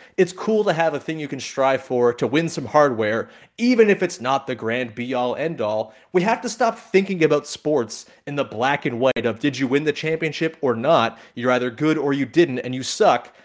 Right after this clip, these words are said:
That is dumb. It's such a dumb way to think about sports. And hopefully a tournament like this can add a little bit of nuance, add a little bit of sort of, again, extra things to get excited about over the course of the N B A calendar. It's a total win for me.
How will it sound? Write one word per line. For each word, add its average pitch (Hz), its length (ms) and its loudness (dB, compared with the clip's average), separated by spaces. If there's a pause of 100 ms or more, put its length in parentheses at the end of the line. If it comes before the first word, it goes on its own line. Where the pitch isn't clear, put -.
(340)
That 269 180 2
is 220 140 -2
dumb. 226 580 4
It's 247 180 2
such 285 240 2
a 269 60 0
dumb 208 520 4
way 214 220 6
to 190 80 4
think 196 240 2
about 175 300 0
sports. - 640 -4 (320)
And 160 160 -2
hopefully 180 480 2
a 151 40 0
tournament 156 360 -4
like 135 140 -4
this 147 180 -4
can 131 100 -12
add 135 120 -4
a - 20 -6
little 131 160 -8
bit 117 100 -8
of 110 60 -6
nuance, 196 560 0
add 147 160 2
a - 20 0
little 131 180 -2
bit 127 140 -2
of 117 180 -2 (220)
sort 160 160 -4
of, 147 60 -10
again, 151 360 -4 (120)
extra 180 320 -2
things 170 380 -4
to 147 100 -16
get 143 120 -2
excited 131 380 -4
about 110 300 -2
over 113 160 -10
the 113 100 -10
course - 320 -6
of 113 80 -8
the 110 160 -6
N 107 80 -8
B 104 140 -8
A 98 80 -8
calendar. 117 540 -4 (260)
It's 123 180 -10
a 123 60 -12
total 160 400 4
win 120 240 -2
for 110 160 -8
me. 80 260 -16